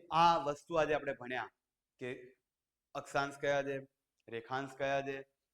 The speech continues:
એની સાથે સાથે કયા દેશ સાથે સીમાઓ ધરાવે છે, એના પછી ભારતનું સ્થાન કયું છે વિશ્વની દ્રષ્ટિએ જોઈએ તો આપણે,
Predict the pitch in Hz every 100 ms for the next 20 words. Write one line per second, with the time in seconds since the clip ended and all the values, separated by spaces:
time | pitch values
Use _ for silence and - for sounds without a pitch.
0 | - 135 135 123 131 131 127 127 131 135
1 | 131 135 135 123 139 135 135 _ _ _
2 | _ _ _ _ _ _ _ _ _ 143
3 | 147 139 147 143 131 131 135 135 131 131
4 | - _ _ _ _ 127 139 135 131 131
5 | 117 120 131 131 120 - 123 143 143 143
6 | 139 143 135 - 139 139 131 127 - 135
7 | 135 131 131 135 135 131 131